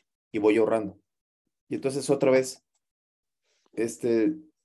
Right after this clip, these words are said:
si alguien nos puede ayudar, Shareni, si estás por ahí, ¿cuánto es diecinueve de treinta y cuatro?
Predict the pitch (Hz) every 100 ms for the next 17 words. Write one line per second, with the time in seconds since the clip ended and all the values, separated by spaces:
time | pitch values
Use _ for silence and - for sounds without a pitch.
0 | _ _ - 135 127 127 110 - 120 117
1 | 120 117 123 117 123 131 - _ - 117
2 | - 110 127 131 139 143 127 113 101 107
3 | 113 104 101 90 95 120 117 120 156